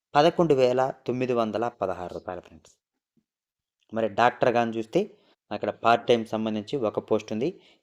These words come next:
ఎంబీబీఎస్ అనేటువంటి ఉండాలి. Able to time to ఎస్ఎస్ఏ regular basic for emergency situation. So, ఎమర్జెన్సీ సిచ్యువేషన్లో ఖచ్చితంగా ఉండాలంట. తొమ్మిది వేల తొమ్మిది వందల ముప్పై రూపాయలు ఇవ్వడం జరుగుతుంది. నెక్స్ట్ పోతే,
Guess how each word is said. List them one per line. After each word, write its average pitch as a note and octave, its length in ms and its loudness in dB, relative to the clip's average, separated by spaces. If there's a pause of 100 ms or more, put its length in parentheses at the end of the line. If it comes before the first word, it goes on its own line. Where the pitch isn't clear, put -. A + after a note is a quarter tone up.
ఎంబీబీఎస్ A2 640 -2
అనేటువంటి G2+ 280 -10
ఉండాలి. G#2+ 300 -4 (360)
Able C3 280 -2
to C3 140 -2
time A#2+ 380 0
to B2 100 0
ఎస్ఎస్ఏ A2 580 0
regular G#2+ 320 0
basic G2+ 440 -6
for A#2 120 -2
emergency G2+ 480 -6
situation. - 380 -10 (380)
So, G#2+ 60 -10
ఎమర్జెన్సీ G#2 320 -10
సిచ్యువేషన్లో G#2 420 -8
ఖచ్చితంగా G2 260 -10
ఉండాలంట. F#2 360 -8 (640)
తొమ్మిది D3 300 2
వేల B2+ 300 4 (140)
తొమ్మిది A#2 260 -2
వందల G#2+ 260 -2
ముప్పై G2 300 -8
రూపాయలు F#2+ 280 -4
ఇవ్వడం F2+ 240 -8
జరుగుతుంది. E2+ 540 -14 (640)
నెక్స్ట్ A2 240 -8
పోతే, G#2+ 360 -4